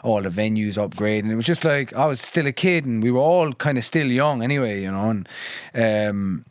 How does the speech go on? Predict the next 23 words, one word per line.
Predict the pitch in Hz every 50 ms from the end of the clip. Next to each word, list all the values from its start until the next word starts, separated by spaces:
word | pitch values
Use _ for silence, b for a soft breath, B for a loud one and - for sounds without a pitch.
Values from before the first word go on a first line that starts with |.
| _ - -
and | 113 120
he | 120 110
changed | - 147 143 135 131 110
my | 110 107
life | 113 127 135 131 120 -
with | 123 95 87
that, | 92 82 - - 80
you | 95 95
know. | 92 95 92 87 -
And | - 123 151 156 147 139
then | 143 139 123
he | 113 120 123
just | 110 120 120 107 - - - B B B B B B B _ _ _ - 117
gave | 117 120 123 123 117
me | 113 120 123 117
a | 113
mindset | 113 117 120 123 120 120 113 - - 110 110 107 - - -
to | - -
go, | 104 110 110 107 104 101 101 95 92 - B B B B B B B B B B _ _ -
"I, | - 104 107 - - -
I | - 104
have | 98 - - - 120 113 -
to | - 110 98